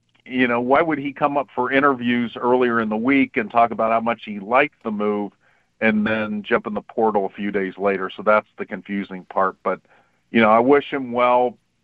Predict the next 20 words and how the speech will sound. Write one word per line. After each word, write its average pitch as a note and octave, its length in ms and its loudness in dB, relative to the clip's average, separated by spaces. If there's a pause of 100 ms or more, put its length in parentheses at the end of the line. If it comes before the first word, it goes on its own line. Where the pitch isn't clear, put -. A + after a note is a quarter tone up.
(140)
Um, F#2+ 540 -4 (420)
and C3 160 2
it E3+ 120 2
would G3 120 4
have E3+ 60 -2
been F3+ 160 -6
fun F#3 240 0
to F3+ 60 -2
wa-, E3 200 0 (400)
see E3+ 120 -8
him D3 120 -8
play D#3 240 -2
for D3 140 -4
both C3+ 320 2
sides C#3 360 -6
in A#2+ 100 -8
the A2+ 60 -6
blue C3 260 -4
gold D3 340 0
game. F#2+ 240 -12